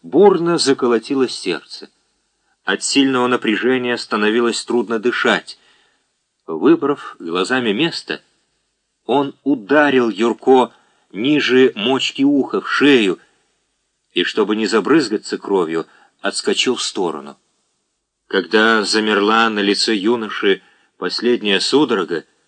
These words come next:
Сукальский поднял труп с земли, прислонил его к дереву,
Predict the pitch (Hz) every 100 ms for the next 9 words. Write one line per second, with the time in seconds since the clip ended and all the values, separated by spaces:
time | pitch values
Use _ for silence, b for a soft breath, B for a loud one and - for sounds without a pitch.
0 | _ _ _ _ _ - 92 180 185 -
1 | 135 - 170 147 135 131 - 127 110 95
2 | 101 117 107 113 110 _ _ _ _ _
3 | _ - 135 - 135 165 175 95 90 82
4 | 78 135 143 123 131